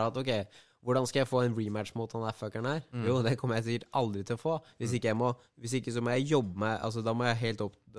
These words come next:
Speaker 1: til beltet kanskje da, for
Speaker 2: Ja.
Speaker 1: å få den rematchen.
Speaker 2: Mm.
Speaker 1: Eh, eh,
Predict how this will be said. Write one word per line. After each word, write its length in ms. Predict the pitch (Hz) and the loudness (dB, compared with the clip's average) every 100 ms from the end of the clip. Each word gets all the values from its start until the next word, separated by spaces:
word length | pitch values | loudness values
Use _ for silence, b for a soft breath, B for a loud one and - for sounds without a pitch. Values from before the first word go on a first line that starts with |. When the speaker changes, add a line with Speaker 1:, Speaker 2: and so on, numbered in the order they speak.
| 107 | -8
Speaker 1:
til 120 | - | -4
beltet 380 | 117 117 98 - | -2 -2 -4 -12
kanskje 260 | - 101 151 | -8 -6 -2
da, 120 | 135 - | -4 -2
for 0 | |
Speaker 2:
Ja. 120 | 110 110 | 0 2
Speaker 1:
å 80 | 113 | 2
få 180 | 113 107 | 0 0
den 140 | 107 98 | 0 -2
rematchen. 440 | 95 90 - 123 b | -4 -6 -6 -6 b
Speaker 2:
Mm. 220 | 110 92 90 - | -8 -8 -10 -10
Speaker 1:
Eh, 1120 | 107 110 110 110 107 104 - _ _ _ - | -4 0 0 0 0 -4 -10 _ _ _ -4
eh, 340 | 113 117 113 | 0 2 0